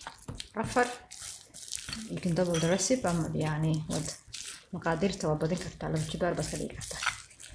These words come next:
Cajiinku waxaa la doonayaa inuu noqdo jilaac. sticky.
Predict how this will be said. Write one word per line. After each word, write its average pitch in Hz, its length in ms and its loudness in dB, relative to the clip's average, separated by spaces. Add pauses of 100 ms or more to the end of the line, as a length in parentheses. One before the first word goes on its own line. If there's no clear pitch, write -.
(320)
Cajiinku 240 400 10
waxaa 226 200 8
la 208 120 10
doonayaa 220 320 10
inuu 196 120 8
noqdo 180 300 6 (880)
jilaac. 202 380 10 (1300)
sticky. - 340 2